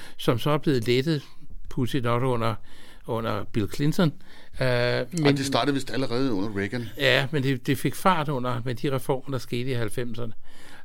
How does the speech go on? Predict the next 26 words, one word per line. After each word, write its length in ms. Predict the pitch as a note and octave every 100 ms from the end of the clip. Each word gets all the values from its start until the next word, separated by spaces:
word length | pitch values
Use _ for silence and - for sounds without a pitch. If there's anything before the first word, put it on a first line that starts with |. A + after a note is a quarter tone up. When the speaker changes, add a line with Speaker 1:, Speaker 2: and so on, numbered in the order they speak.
| -
Speaker 1:
øh, 180 | B2+ A2+
hvor 200 | A#2 A#2 -
det 120 | B2 A#2
der 120 | A#2
med 100 | A2
en 80 | G#2
glas 440 | - A2+ A2 -
et 120 | A2+
eller 120 | B2 A#2
andet 220 | A2+ A2+
lov, 240 | G2+ G2
som 300 | - A#2 G2+
blev, 340 | G2+ A2+ G2+ A2
blev 160 | - G#2+
ophævet. 460 | G2+ - A#2 A2+ G2+ - - - - -
Og, 400 | C#3 B2 A#2+ A#2+
øh, 120 | A#2 - - -
og 120 | C#3
den, 300 | F#3+ F#3 F3+ E3
der 80 | D3+
kunne 180 | - A#3
man 120 | E3+
jo, 140 | C3+
efter 200 | C3 C3
min 220 | D3+ G#3+
mening, 380 | F3+ E3 E3+ D3+